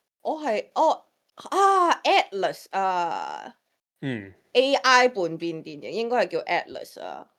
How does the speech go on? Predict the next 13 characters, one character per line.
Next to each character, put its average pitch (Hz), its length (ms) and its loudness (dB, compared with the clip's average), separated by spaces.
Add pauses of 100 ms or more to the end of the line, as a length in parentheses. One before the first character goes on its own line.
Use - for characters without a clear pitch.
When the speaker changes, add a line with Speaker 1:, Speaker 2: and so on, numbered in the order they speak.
(140)
Speaker 1:
<laughs> 262 1040 0 (1900)
應 247 120 -12
該 254 100 -10 (480)
太 185 400 6
多， - 160 0
太 320 340 4
多 427 220 4
呢 415 80 4
啲 427 360 0
A 349 180 2
I 320 400 8
嘅 226 300 4
想 220 180 -2